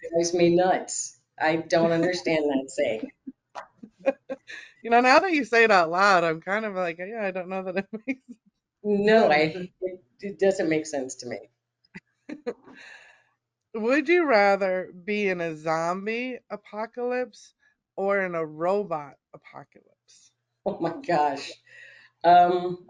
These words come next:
Speaker 1: I guess zombie apocalypse, I feel a little more comfortable killing them than I do the robots.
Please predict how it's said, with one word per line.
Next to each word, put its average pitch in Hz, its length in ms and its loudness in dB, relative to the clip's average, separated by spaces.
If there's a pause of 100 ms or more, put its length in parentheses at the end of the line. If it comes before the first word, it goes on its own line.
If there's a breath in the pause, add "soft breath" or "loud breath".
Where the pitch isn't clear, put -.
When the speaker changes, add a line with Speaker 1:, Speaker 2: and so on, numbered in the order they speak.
(160)
Speaker 1:
I 175 80 -10
guess 220 480 -4
zombie 170 420 0
apocalypse, 208 640 -2
I 160 120 0
feel 156 180 -4
a 151 80 -2
little 160 160 -4
more 165 160 -4
comfortable 147 520 -8
killing 143 360 -4
them 170 460 -4 (720)
than 185 120 -2
I 175 120 -2
do 175 120 -6
the 170 120 -4
robots. 185 720 -4